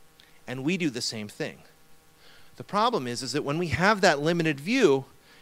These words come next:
it's really hard to accentuate the positive. We get stuck as Mister In-Between, and we feel worried. We feel directionless. We feel drifting.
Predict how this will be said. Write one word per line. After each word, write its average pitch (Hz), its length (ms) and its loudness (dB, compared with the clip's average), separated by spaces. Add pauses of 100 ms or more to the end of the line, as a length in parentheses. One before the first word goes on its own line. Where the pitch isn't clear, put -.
(120)
it's - 140 -14
really 247 180 2
hard 190 240 4
to 147 120 2
accentuate 151 680 0
the 143 60 -6
positive. 170 500 2
We 156 80 -2
get 160 160 -2
stuck 220 360 4
as 156 140 0
Mister 151 260 -4
In-Between, 143 420 -6
and 139 60 -6
we 139 60 -6
feel 156 260 0
worried. 143 520 6 (340)
We 143 80 -6
feel 151 240 -4
directionless. 139 760 4
We 135 80 -10
feel 139 240 -8
drifting. 117 540 -2